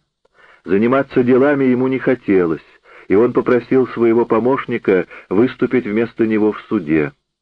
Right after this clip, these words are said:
Разрозненные листки прощального письма к Кристи он запер в письменный стол, даже не взглянув на них, как будто это писал другой человек, так безразлично было ему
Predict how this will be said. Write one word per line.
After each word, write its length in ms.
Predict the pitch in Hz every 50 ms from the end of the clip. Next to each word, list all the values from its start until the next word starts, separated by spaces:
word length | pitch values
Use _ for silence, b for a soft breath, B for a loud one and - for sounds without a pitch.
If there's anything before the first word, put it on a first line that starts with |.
| _ _ _ b b b b
Разрозненные 760 | 90 98 104 92 104 117 120 113 123 120 120 117 117 113 113
листки 400 | 113 110 - - _ - 123 120
прощального 640 | 120 - 110 104 - - 113 107 107 107 107 107 101
письма 420 | - 110 - - 110 110 107 107
к 40 | - _ -
Кристи 600 | - 104 110 131 131 - - _ 98 92 80 B B B B B B
он 220 | - 101 107 104 90
запер 340 | 98 110 110 107 - 107
в 100 | 95 -
письменный 520 | - 107 101 - - 92 90 87 85 87 - - _
стол, 340 | - 107 110 120 120 117 b b b b b
даже 300 | - 98 98 101 - 110
не 120 | 107 107 110
взглянув 580 | 101 98 98 113 123 127 127 131 123 - -
на 120 | 98 87 82
них, 240 | 80 76 73 - -
как 200 | - 90 78 76
будто 320 | 87 92 - _ - 98
это 160 | 92 - 95
писал 380 | - - 90 - - 98 95 92
другой 360 | 87 90 87 82 95 92 90
человек, 580 | - - 107 92 92 90 98 113 117 104 - b b b b b b b _
так 260 | - 123 143 143 110
безразлично 920 | - - 92 87 76 85 82 82 78 76 85 120 160 160 - - 127 123 113
было 240 | 104 120 117 110 107
ему 400 | 104 101 95 98 98 98 95